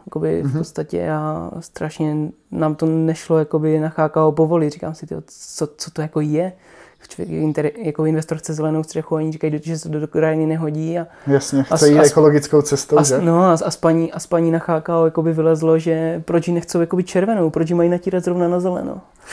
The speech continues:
Speaker 1: <laughs> Jo, jakoby, takže, a já si myslím, že, že to jakoby dneska jakoby odraz toho, že i na těch úřadech jakoby je hodně velká brzda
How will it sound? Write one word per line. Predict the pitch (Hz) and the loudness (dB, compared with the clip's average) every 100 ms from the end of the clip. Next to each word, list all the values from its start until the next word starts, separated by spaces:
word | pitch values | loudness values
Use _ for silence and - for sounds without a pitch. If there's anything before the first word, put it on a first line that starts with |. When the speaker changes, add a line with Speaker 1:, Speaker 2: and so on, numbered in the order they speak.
| - | 0
Speaker 1:
<laughs> | 277 - 254 - 277 - 185 233 269 262 - 254 202 | 0 2 0 4 2 4 4 4 4 2 4 4 6
Jo, | 185 202 | 4 4
jakoby, | 185 170 185 185 - - - - _ _ | 2 4 4 4 0 -20 -20 -20 _ _
takže, | 185 170 185 185 | -2 2 4 6
a | 190 - | 6 6
já | 190 | 4
si | 202 | 6
myslím, | 202 - 208 | 4 4 4
že, | 190 185 | 4 2
že | 180 | 2
to | 190 139 | 4 2
jakoby | - 226 190 | 4 2 4
dneska | 165 202 185 170 165 | 0 0 0 2 0
jakoby | 160 165 | -2 4
odraz | 160 156 170 | 6 6 2
toho, | - 156 151 | 0 -2 0
že | 156 151 | 0 0
i | 151 | 0
na | 151 | 0
těch | 165 | -2
úřadech | 156 156 147 151 | -2 -2 -2 -4
jakoby | 151 147 151 | -6 -4 -2
je | 151 | -2
hodně | 151 147 | -2 -4
velká | 147 147 156 | -4 -4 -6
brzda | 147 143 147 156 | -4 -8 -8 -10